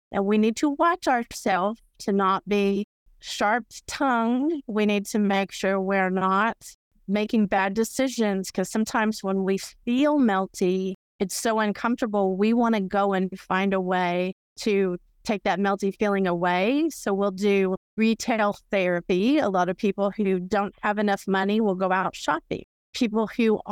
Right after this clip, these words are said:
are doing whatever, like, you can just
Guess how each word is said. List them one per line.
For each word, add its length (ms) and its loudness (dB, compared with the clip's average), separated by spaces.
are 520 2
doing 460 0
whatever, 680 0
like, 280 -2
you 80 2
can 140 2
just 280 -4